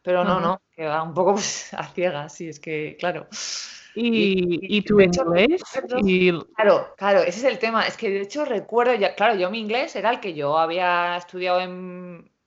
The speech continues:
Speaker 1: en, bueno, en el colegio, en el instituto, vamos, no tenía, no tenía más. Y claro, el tema era que en un principio me dijeron que, que no necesitaría hacer exámenes de inglés, pero luego me dijeron que sí.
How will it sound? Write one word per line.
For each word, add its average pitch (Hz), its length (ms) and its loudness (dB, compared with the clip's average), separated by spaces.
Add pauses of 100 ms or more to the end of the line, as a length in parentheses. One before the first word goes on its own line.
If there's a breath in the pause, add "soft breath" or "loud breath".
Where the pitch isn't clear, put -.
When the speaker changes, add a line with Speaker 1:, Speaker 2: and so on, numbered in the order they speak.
Speaker 1:
en, 151 220 -12
bueno, 170 200 -4
en 143 160 -8
el 143 100 -10
colegio, 143 400 0
en 185 60 -2
el 170 100 -2
instituto, 165 640 -2
vamos, 190 240 -2
no 143 140 -6
tenía, 165 520 -2
no 147 140 -8
tenía 175 240 -4
más. 185 200 -4
Y 175 100 -12
claro, 190 340 0
el 160 180 -8
tema 294 340 -6
era 285 320 -4 (360 soft breath)
que 190 100 -4
en 175 80 -2
un 196 80 -4
principio 254 340 -4
me 190 80 -2
dijeron 185 440 -2
que, 156 560 0
que 175 100 -6
no 175 140 -4
necesitaría 220 800 0
hacer 175 240 -4
exámenes 240 540 -6
de 208 60 -4
inglés, 247 180 -4
pero 240 100 -6
luego 214 120 -2
me 208 60 -2
dijeron 202 200 -6
que 165 60 -8
sí. - 240 -16